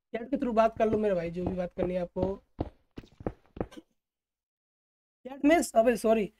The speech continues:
एक मोडेड एसएमपी बनाओ, हीरो वन and Entity तीन सौ तीन mods लगा के। ओ, क्या बात कर रहा है, ये सब लगाएंगे bro।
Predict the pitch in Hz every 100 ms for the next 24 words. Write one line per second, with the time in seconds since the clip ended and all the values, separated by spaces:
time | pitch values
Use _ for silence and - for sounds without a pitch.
0 | _ _ _ 208 262 254 226 247 277 269
1 | 262 269 262 262 233 262 269 226 247 262
2 | 254 233 269 269 247 240 277 262 269 254
3 | 247 - 269 262 214 226 247 226 214 220
4 | 220 202 226 226 - 185 196 208 - 240
5 | 202 208 - 262 190 180 202 262 196 175
6 | 247